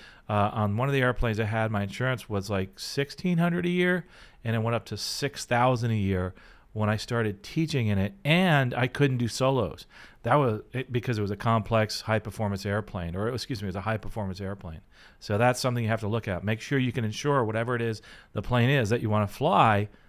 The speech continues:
so that your students can also fly in it. So those are some of the benefits that I've gleaned from the people that have actually purchased their own airplanes. Uh, another benefit, depending on the airplane, it can't appreciate.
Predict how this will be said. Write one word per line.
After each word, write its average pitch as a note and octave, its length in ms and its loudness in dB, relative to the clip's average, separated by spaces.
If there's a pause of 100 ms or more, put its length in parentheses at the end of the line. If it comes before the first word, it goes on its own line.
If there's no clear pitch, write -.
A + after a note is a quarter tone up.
so A#2+ 140 0
that A2+ 140 0
your G#2 120 -2
students B2+ 420 0
can G2+ 100 -2
also F#2 260 -2
fly G2+ 380 -2
in E2+ 100 -4
it. - 80 -10 (380)
So E3 140 6
those C#4 200 8
are C#4 60 4
some A3 180 -2
of F3+ 40 2
the D3 60 2
benefits C#3+ 580 2
that C3+ 200 2
I've B2+ 160 0
gleaned C3+ 360 -4
from B2+ 380 -4
the C3 80 -4
people B2+ 380 -2
that A#2 160 0
have A2 140 0
actually A#2 280 0
purchased A#2 420 -6
their A#2+ 140 -4
own A2 140 -2
airplanes. B2 580 -4 (380)
Uh, G2+ 300 0
another C#3 420 2
benefit, C3 600 0
depending B2 440 -6
on A#2+ 100 -2
the A2 80 0
airplane, A2+ 380 0
it G2 100 -6
can't B2 280 -4
appreciate. G2+ 640 -6